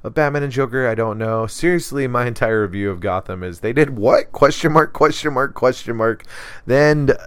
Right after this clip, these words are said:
this episode is just wrapping up everything, so someday Batman in Gotham City makes sense, but it doesn't to me based on the events of the show, and I am entitled to my opinion.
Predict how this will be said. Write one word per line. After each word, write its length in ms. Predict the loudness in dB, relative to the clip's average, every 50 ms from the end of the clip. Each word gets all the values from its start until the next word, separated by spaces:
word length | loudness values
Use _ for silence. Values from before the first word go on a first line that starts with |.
| -6 -4 -2
this 260 | 2 2 2 4 4
episode 420 | 2 2 2 0 2 4 4 4
is 120 | 4 2 0
just 200 | 0 0 0 2
wrapping 380 | 4 4 4 4 2 0 -2
up 100 | -2 0
everything, 380 | 0 0 0 0 -2 -2 -4 -4
so 340 | -6 -6 -6 -4 -4 -6 -8
someday 760 | -10 -10 -6 -4 -4 -4 -2 -2 0 0 2 2 2 0 -2 -4 -6 -10 -10 -10 -12 -10 -4
Batman 360 | 0 0 2 2 0 0 -2
in 100 | -2 0
Gotham 340 | 2 0 0 0 -2 -8 -8
City 240 | -6 -6 -6 -4 -2
makes 260 | -2 -2 -4 -4 -6
sense, 480 | -4 -2 -2 -2 -2 -4 -8 -12 -16 -10 -4
but 160 | 0 0 2
it 140 | 2 2 2
doesn't 300 | 2 2 2 2 -2 -6
to 100 | -4 -4
me 160 | -4 -2 -2
based 320 | 0 0 0 0 0 0 -2
on 100 | 0 0
the 80 | 0
events 300 | 0 0 0 -2 -2 -4
of 80 | -4 -2
the 80 | -4
show, 360 | -4 -2 0 2 2 2 2 0
and 120 | -2 -2
I 100 | 0 0
am 140 | -2 -2 -4
entitled 560 | -4 -2 0 0 2 2 2 2 2 0 -2
to 100 | -4 -6
my 140 | -4 -4 -4
opinion. 440 | 2 4 4 4 4 2 -2 -4